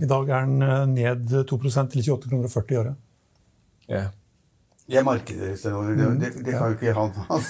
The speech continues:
Speaker 3: han, han
Speaker 2: Præcis,
Speaker 3: skylde
Speaker 2: takk.
Speaker 3: på.
Speaker 2: Nei, men det er jo, det er, det er
Speaker 1: Det var
Speaker 2: jo
Speaker 1: et åpent
Speaker 3: Men,
Speaker 1: spørsmål.
Speaker 3: men, men, men poenget, det var vel, det var vel en del snille investorer, som, som da vennen til, eh, Johan H, altså Stein Erik Hagen, han kjøpte noen aksjer for å være snill og, ja, og nå har han solgt igjen.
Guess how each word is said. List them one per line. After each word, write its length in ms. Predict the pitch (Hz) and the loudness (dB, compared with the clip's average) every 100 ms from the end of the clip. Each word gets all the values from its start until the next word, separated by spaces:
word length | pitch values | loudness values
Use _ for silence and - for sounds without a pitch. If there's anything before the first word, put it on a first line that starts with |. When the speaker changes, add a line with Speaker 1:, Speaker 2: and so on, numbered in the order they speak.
| 185 - | 2 4
Speaker 3:
han, 140 | 269 139 - - - 117 | 4 2 -8 -12 -6 0
han 100 | 165 156 | 4 4
Speaker 2:
Præcis, 360 | 117 127 135 | 4 4 4
Speaker 3:
skylde 120 | 170 135 | 4 4
Speaker 2:
takk. 140 | 113 | 6
Speaker 3:
på. 100 | 156 - - - 127 | 4 2 -2 -2 4
Speaker 2:
Nei, 120 | 123 123 | 4 6
men 140 | 131 | 6
det 80 | 127 | 8
er 40 | 123 | 6
jo, 120 | 107 - | 2 -2
det 120 | 139 123 | 2 2
er, 60 | |
det 180 | 120 - | 0 2
er 40 | 127 | 4
Speaker 1:
Det 60 | |
var 100 | 151 | 4
Speaker 2:
jo 60 | - | 4
Speaker 1:
et 60 | |
åpent 80 | 104 | 4
Speaker 3:
Men, 100 | - | 4
Speaker 1:
spørsmål. 140 | 175 180 | 6 6
Speaker 3:
men, 100 | 175 | 6
men, 200 | 165 165 | 4 6
men 120 | 165 | 4
poenget, 280 | 170 160 147 | 6 4 4
det 80 | 151 | 2
var 120 | 127 143 | 2 2
vel, 100 | 139 | 0
det 80 | |
var 120 | 139 131 | 2 2
vel 80 | 143 | 0
en 60 | 143 | -2
del 120 | 131 | -4
snille 280 | 147 123 113 - | -2 0 -2 0
investorer, 320 | 127 120 123 123 | -2 -2 -4 -4
som, 120 | 123 | -4
som 340 | 127 120 117 | -4 -6 -6
da 60 | 117 117 107 110 | -2 -2 0 -2
vennen 300 | 104 123 120 | -2 -4 -2
til, 400 | 117 113 113 113 | -2 -2 -2 2
eh, 600 | 113 110 110 113 113 110 | 2 2 0 0 0 0
Johan 220 | 107 120 117 | -2 0 0
H, 0 | 127 113 _ _ _ - 127 | 0 -2 _ _ _ -14 -10
altså 280 | 113 127 117 | -6 -4 -2
Stein 180 | 117 | -2
Erik 140 | 113 113 | -2 0
Hagen, 260 | 113 113 | 0 0
han 100 | 120 | -4
kjøpte 200 | 113 113 | -4 -6
noen 140 | 117 107 | -4 -4
aksjer 240 | - 117 113 | -4 -6 -4
for 80 | 117 | -2
å 40 | |
være 120 | 110 107 | -2 -2
snill 220 | 107 107 | -4 -2
og, 300 | 107 104 101 - _ _ - | -2 -2 -4 -10 _ _ -12
ja, 60 | 127 - | -10 -8
og 80 | 127 | -4
nå 80 | 123 | -4
har 60 | |
han 40 | 123 | -4
solgt 140 | 107 110 | -6 -6
igjen. 160 | 101 | -8